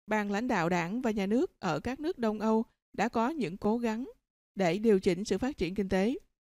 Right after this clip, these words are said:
Nhưng sai lầm của những biện pháp cải cách cộng với sự bế tắc trong công cuộc cải tổ ở Liên Xô và hoạt động phá hoại của các thế lực phản động đã làm cho cuộc khủng hoảng ở các nước xã hội chủ nghĩa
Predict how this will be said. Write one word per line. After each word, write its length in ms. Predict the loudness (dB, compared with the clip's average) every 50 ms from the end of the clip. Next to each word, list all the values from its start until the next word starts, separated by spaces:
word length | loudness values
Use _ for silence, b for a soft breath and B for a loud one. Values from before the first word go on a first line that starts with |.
| _ _ _ _ _ _ _ _ -4
Nhưng 300 | 0 2 2 2 2 0
sai 180 | 0 0 2 2
lầm 300 | 2 2 0 -2 -4 -2
của 140 | -2 0
những 240 | 0 0 0 0 0
biện 180 | 0 0 0 0
pháp 320 | -2 -4 -4 -6 -6 -6
cải 200 | -6 -6 -6 -6
cách 240 | -6 -6 -8 -8 -8 _ _ _ _ _
cộng 200 | -4 -4 -2 0
với 200 | 0 0 0 0
sự 180 | 0 0 0 0
bế 160 | 0 0 -2
tắc 240 | -2 -2 -4 -6 -8 _ _ _ _ _ 0
trong 200 | 0 2 2 2
công 160 | 0 0 4
cuộc 280 | 4 4 4 4 2 -2
cải 200 | -4 -4 -2 -2
tổ 240 | 0 0 2 2
ở 160 | 0 0 0 2
Liên 200 | 2 0 0 0
Xô 300 | 0 2 2 2 2 0 -4 _ _ _ _ _
và 200 | -4 0 0 2
hoạt 200 | 2 0 0 0
động 240 | 0 0 -2 0 -2
phá 100 | -4 -4
hoại 400 | -2 -2 -2 -2 -2 -2 -4 -4
của 180 | -4 -2 -2 -2
các 240 | -2 -4 -8 -6 -4
thế 160 | -2 0 2
lực 300 | 2 2 2 0 -4 -6
phản 240 | -6 -6 -4 -4 -2
động 280 | -2 -2 -2 -4 -8 -12 _ _ _ _ _ _ _ -4
đã 140 | -2 0
làm 280 | 0 0 -2 -2 -4 -2
cho 240 | 2 2 2 2 2
cuộc 200 | 2 0 0 2
khủng 200 | 0 0 0 0
hoảng 380 | -2 -2 -2 -4 -6 -8 -10 -10 _ _ _
ở 220 | -2 0 0 0 -2
các 220 | -4 -6 -6 -4
nước 180 | -4 -6 -6 -4
xã 140 | -4 -2 0
hội 220 | 2 2 2 2
chủ 140 | 0 -2 -2
nghĩa 320 | 0 0 0 0 -2 -2